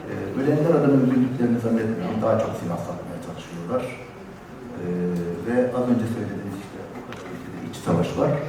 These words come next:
Hepsi inanmış bir şekilde birbiriyle, e, savaşıyor. İnanmış bir şekilde savaşmaları da, e, yani o da bir fecaat işte. Yani kardeşine karşı inanmış bir şekilde, e,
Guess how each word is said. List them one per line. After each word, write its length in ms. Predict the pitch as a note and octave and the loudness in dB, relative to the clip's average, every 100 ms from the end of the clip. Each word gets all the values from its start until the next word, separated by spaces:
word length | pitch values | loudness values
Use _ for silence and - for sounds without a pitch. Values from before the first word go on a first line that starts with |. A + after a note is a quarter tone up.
| - - - C4+ - | -8 -12 -14 -12 0
Hepsi 320 | - - - | 0 2 0
inanmış 640 | - - D3 C#3+ D#3+ E3+ - | 0 4 8 8 8 6 6
bir 80 | B2 | 2
şekilde 480 | B2+ B2 B2 B2 | 2 2 2 4
birbiriyle, 480 | A#2+ G#2+ A2 G#2 G2 | 4 4 2 -2 -2
e, 340 | F#2+ F2 F2+ G2 G2 G2 G2 F#2+ - | -4 -6 -4 -2 0 0 0 -2 -2
savaşıyor. 440 | A2+ A2 A2 - - C3+ | -2 0 -2 -4 -4 -2
İnanmış 360 | G3+ D#3 F#3 F3+ D#3 | 0 2 2 0 0
bir 80 | C#3 | 0
şekilde 440 | B2+ A#2+ A2+ A2 A2+ | 2 2 2 2 2
savaşmaları 680 | B2+ C3 C3 C#3 C#3+ - | 4 4 2 0 0 2
da, 200 | - - - - - - - - - | 2 2 -2 -8 -14 -16 -16 -18 -14
e, 80 | C3+ B2+ B2+ B2+ B2+ B2 B2 - D3+ | -4 -4 -2 -6 -8 -8 -8 -6 -2
yani 200 | C#3 C#3 - | 0 0 0
o 120 | F3+ | 2
da 140 | E3+ E3+ | 4 2
bir 60 | |
fecaat 560 | - C#3 B2 G#2 - - | 2 2 2 0 -2 -4
işte. 340 | - - - | -8 -8 -4
Yani 220 | A2+ G2+ G2+ - - | 0 0 -2 -6 -2
kardeşine 580 | B2 A#2+ B2 C3+ D3 D3 | 4 4 4 4 4 4
karşı 280 | - - D#3+ | 4 2 4
inanmış 440 | D#3 C3+ B2+ C3+ C3 - | 6 6 4 2 0 -2
bir 60 | |
şekilde, 540 | - A#2+ - D3 E3+ E3+ - - - - - | -6 -8 -6 -2 0 0 -2 -10 -14 -16 -16
e, 60 | - | -10